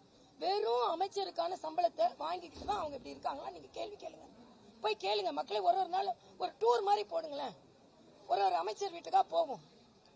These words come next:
அவங்க, அவங்க வாங்கின சம்பளத்துக்கும் எப்படி இவ்வளவு பெரிய வீடு கட்டினாங்கன்னு கேளுங்க.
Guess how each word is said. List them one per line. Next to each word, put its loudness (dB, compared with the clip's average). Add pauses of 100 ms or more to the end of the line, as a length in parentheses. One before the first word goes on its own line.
(280)
அவங்க, 4
அவங்க 0
வாங்கின 2
சம்பளத்துக்கும் -2
எப்படி -4
இவ்வளவு -8
பெரிய -8
வீடு -12
கட்டினாங்கன்னு -8
கேளுங்க. -2